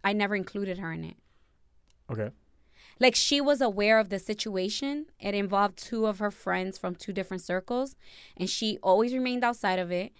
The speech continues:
Speaker 1: And her two f-, and those two friends, which I was one of 'em, I don't think that either one of us ever turned to that one friend we have in common as, like, a middle person, you know? Like, I think we both, again, I'm speaking on behalf of the other person.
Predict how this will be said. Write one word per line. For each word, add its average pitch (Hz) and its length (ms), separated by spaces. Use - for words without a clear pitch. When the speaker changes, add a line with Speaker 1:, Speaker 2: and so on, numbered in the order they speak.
Speaker 1:
And 202 480
her 233 200
two 254 240
f-, 208 160
and 196 460
those 226 220
two 262 180
friends, 202 320
which 185 200
I 185 120
was 202 180
one 180 160
of 175 120
'em, 190 240
I 226 160
don't 277 260
think 262 200
that 233 160
either 233 240
one 202 220
of 220 140
us 190 280
ever 196 220
turned 202 380
to 190 120
that 180 180
one 190 200
friend 185 260
we 190 120
have 185 160
in 175 80
common 202 520
as, 196 360
like, 185 300
a 180 160
middle 202 320
person, 175 640
you 208 100
know? 214 180
Like, 214 220
I 226 80
think 277 180
we 339 80
both, 202 540
again, 202 360
I'm 190 140
speaking 214 540
on 190 100
behalf 190 320
of 196 140
the 185 100
other 190 160
person. 196 360